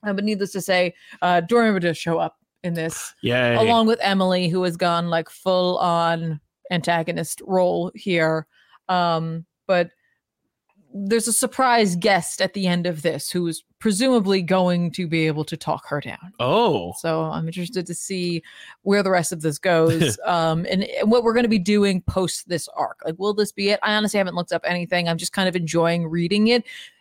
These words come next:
Speaker 1: because sometimes, like, when I knew Shang-Chi was going to end, it was like, I was like, "Oh."
Speaker 2: Yeah.
Speaker 1: Like, reading it had a different effect. So with this book, I'm trying to just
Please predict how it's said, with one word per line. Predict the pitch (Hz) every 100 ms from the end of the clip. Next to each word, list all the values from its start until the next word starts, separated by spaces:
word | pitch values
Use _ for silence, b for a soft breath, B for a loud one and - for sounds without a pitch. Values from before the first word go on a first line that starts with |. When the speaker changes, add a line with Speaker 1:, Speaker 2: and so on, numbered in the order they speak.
| -
Speaker 1:
because | 269 285
sometimes, | 330 330 302 269
like, | 247
when | 254
I | 247
knew | 254 262 269
Shang-Chi | - 240 220 - 208
was | 208 196
going | 208 202 202
to | - -
end, | 190 196 196 196 190 b b b b
it | 208
was | 202
like, | 196 190 _ _ _ -
I |
was | 214
like, | 226 -
"Oh." | 226 170 135 127 -
Speaker 2:
Yeah. | 135 127 110
Speaker 1:
Like, | 233
reading | 226 269 285 262
it | 247
had | 233
a | 214
different | 214 202
effect. | 185 - 185 185
So | 214
with | 196 180
this | 208 202
book, | - 196
I'm | 185 180
trying | 185 185
to | 185
just | 165 175